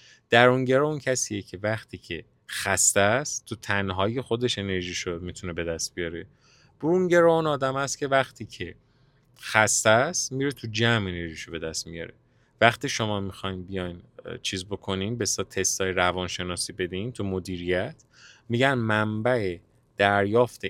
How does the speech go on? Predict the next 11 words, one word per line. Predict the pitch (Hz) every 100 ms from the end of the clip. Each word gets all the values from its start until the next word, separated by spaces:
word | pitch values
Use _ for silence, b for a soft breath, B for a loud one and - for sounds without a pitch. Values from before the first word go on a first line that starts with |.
| -
انرژی | 107 104 107 104 113 180
برای | 156 135 131
درونگرا | 117 107 98 98 95 92
و | 95
برای | 98 127 165
برونگرا | 170 170 165 165
با | 139 123
هم | 120
دیگه | 143
متفاوته. | 143 117 - 110 - 107 107 113 107
همین | 107 120 98